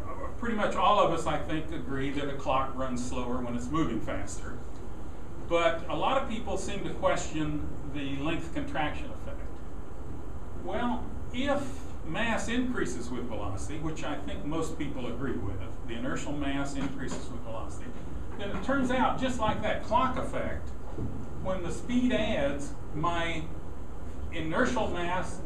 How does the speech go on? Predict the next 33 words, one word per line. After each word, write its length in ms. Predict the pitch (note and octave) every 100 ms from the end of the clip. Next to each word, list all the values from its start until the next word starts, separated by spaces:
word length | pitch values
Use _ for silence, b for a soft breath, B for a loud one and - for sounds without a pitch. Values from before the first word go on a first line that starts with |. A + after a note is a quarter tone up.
| - D3
has 200 | B2+ -
increased, 760 | A#3+ B3+ - D3+ B2 - - - - - - - - - - - - -
and 200 | F#3+ G3
if 220 | F#3 D#3+ D#3+
the 60 |
conservation 760 | - G3 F#3+ E3+ E3 F#3 - C#3
of 100 | C3+
momentum 540 | C3+ C#3 D4 D4 -
is 160 | C#3 -
to 140 | B2+
apply, 520 | A#2+ B2+ B2 A2+ - - - - -
that 200 | G#3+ A#3+
means 240 | B3 B3+ A#3+
I 100 | A#3+
go 220 | A#3 A3+
a 60 | A3+
little 160 | A3+
bit 200 | A3+ A#3
slower 540 | - C4 C4+ - - -
on 160 | C3
the 160 | B2 -
top. 400 | - D#3 D3+ - - D#3+
It 80 |
means 220 | F#3 F#3 E3
I 80 |
go 180 | D3 F3+
a 40 | E3+
little 220 | G3+ G3+
bit 180 | F#3 -
faster 580 | A#3 A#3+ A#3 - D#3
on 100 | C3+
the 60 | A#2+
bottom, 500 | B2+ A3+ C#3 B2+